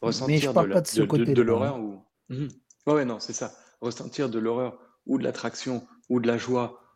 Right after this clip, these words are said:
Speaker 1: ou de la tristesse ou de l'empathie, c'est fondamental pour l'être humain. C'est ce qui le, c'est ce qui le définit même. Cependant, avoir la possibilité de prendre un instant de recul.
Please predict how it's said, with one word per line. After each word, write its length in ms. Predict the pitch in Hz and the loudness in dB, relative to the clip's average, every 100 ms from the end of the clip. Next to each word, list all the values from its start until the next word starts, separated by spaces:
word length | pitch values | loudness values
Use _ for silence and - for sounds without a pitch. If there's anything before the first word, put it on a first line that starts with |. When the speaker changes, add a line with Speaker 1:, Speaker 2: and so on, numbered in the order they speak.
| _ | _
Speaker 1:
ou 220 | 131 127 | 2 2
de 60 | 117 | 2
la 80 | 117 | 0
tristesse 520 | - 123 - 143 - | 0 -2 2 0 2
ou 60 | |
de 60 | 120 | 0
l'empathie, 580 | 107 98 113 - 170 - _ _ | 0 2 0 0 -6 -8 _ _
c'est 160 | - - | -6 -4
fondamental 600 | - 139 139 147 151 156 | 0 2 2 0 -2 -2
pour 160 | - 117 | -2 -4
l'être 240 | 110 - | -4 -6
humain. 180 | 104 101 _ | -8 -8 _
C'est 140 | - | -10
ce 60 | 104 | -4
qui 120 | - | -2
le, 260 | 107 92 95 | -2 -4 -6
c'est 140 | 113 | -8
ce 60 | - | -6
qui 100 | 110 | -4
le 80 | 101 | 4
définit 420 | 110 123 147 156 | 4 2 -8 -8
même. 180 | 92 85 _ _ _ _ _ _ _ | -12 -14 _ _ _ _ _ _ _
Cependant, 580 | - - 123 113 139 170 - _ | -6 -2 0 0 -2 -6 -16 _
avoir 380 | - 110 135 175 | -8 -4 -4 -4
la 100 | 165 | -6
possibilité 580 | 139 127 120 120 113 131 | -8 -10 -8 -6 -6 -4
de 100 | 127 | -6
prendre 380 | 127 123 113 - _ | -6 -6 -6 -10 _
un 180 | 123 120 | -4 -2
instant 380 | 113 110 - 120 | -2 -6 -6 -4
de 60 | |
recul. 340 | 104 101 - | -2 -4 -6